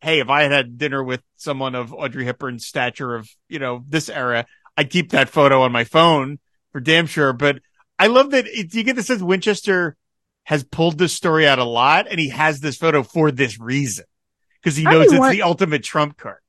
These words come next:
Speaker 2: I'd be worried that that photo is just,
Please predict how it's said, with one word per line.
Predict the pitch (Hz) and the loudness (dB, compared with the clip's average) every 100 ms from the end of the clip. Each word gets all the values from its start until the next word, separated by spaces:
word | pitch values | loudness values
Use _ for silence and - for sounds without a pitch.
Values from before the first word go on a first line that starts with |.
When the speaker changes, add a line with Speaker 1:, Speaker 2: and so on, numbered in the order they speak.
| _ _ _ | _ _ _
Speaker 2:
I'd | 269 | 4
be | 427 440 | 8 8
worried | 247 208 214 208 | 8 8 6 4
that | 196 104 - 190 | 2 2 -4 0
that | 196 190 - _ _ _ _ _ _ - | 0 0 -4 _ _ _ _ _ _ -8
photo | 254 269 226 185 | -2 2 2 2
is | 180 | 0
just, | 175 185 - | -4 -8 -10